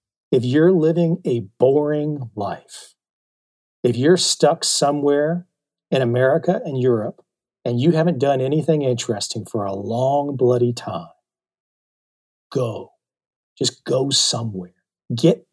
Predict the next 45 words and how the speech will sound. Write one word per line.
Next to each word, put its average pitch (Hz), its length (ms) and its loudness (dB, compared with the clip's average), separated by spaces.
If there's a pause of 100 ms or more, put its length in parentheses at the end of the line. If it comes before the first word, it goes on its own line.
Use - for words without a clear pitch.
out. - 360 -10 (380)
Go 175 140 6
to 185 140 0
an 160 60 2
entirely 233 580 -2
different 202 300 -2
culture 170 600 -4 (800)
where 196 80 0
people 196 240 4
don't 185 160 2
speak - 320 0
your 180 100 4
language. 127 640 -2
And 143 120 2
I 190 80 6
don't 175 120 2
mean 147 200 -2
just 131 280 -6 (320)
Europe. 131 440 0 (320)
You 143 80 -4
guys 139 200 2
are 127 100 2
all 123 100 2
super 139 320 -4
connected 131 360 -2
in 117 120 0
Europe. 120 260 0
Okay, 120 400 0 (280)
you 131 60 4
all 127 120 4
speak, - 240 -4
like, 113 160 -6
six - 240 -2
languages. 117 440 -4 (360)
You 208 160 8
know 233 100 6
where 175 180 6
I'm 123 100 -6
pushing 117 340 -4
y'all. - 300 -16 (140)
I'm 165 80 -4
saying 143 300 2
get 185 200 6
to 185 120 0
Asia. 151 500 2